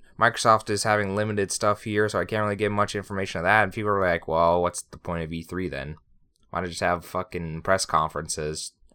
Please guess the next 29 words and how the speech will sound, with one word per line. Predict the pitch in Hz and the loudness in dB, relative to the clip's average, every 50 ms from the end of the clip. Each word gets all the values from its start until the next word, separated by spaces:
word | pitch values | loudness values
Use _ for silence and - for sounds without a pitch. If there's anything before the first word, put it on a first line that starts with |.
| _ _ - | _ _ -2
uh, | 92 90 80 87 87 | 0 0 0 -2 -4
for | 90 90 85 82 | -4 -2 0 2
a | 82 | 4
live | 85 92 92 90 - | 4 4 4 2 -2
stream | - 76 71 73 76 76 76 - _ _ _ _ _ _ - - _ _ _ - | -6 -8 -8 -6 -6 -8 -10 -12 _ _ _ _ _ _ -20 -20 _ _ _ 2
whenever | 104 110 110 104 | 6 6 6 6
you | 101 95 92 | 6 2 2
want, | 95 98 101 95 87 87 82 | 6 6 8 8 6 6 0
like, | 78 80 | -4 -2
have | 92 90 85 82 | 0 0 -2 -2
a | 80 | -2
certain | 80 - - 104 87 78 87 85 | -6 -6 -4 -4 -4 -4 -4 -2
day | 82 90 92 | 0 2 2
of | 87 85 | 2 2
the | 85 80 | 0 -4
year | 78 82 87 87 90 82 73 78 - - _ - _ _ _ _ _ _ - | -6 -6 -2 -2 0 0 -2 -4 -6 -10 _ -20 _ _ _ _ _ _ 0
dedicated, | - 104 95 85 - - 87 85 82 76 | 0 0 0 0 -2 -2 0 0 0 0
like, | 76 71 78 - | -2 -4 -2 4
oh, | 107 120 110 101 95 | 6 6 6 6 4
we're | 95 107 117 | 2 0 -2
just | 131 127 - | -4 -6 -4
gonna | - 117 110 | -4 -6 -4
show | - - 113 | -2 0 0
you | 110 107 | 2 0
some | - 107 98 | 0 -4 -4
stuff | - - 104 104 - | -4 -2 -2 -2 -2
in | 107 104 98 | -4 -6 -6
the | 92 87 | -6 -6
stream." | - - - - 110 110 104 95 90 92 | -6 -6 -4 -2 -2 0 0 0 -2 -4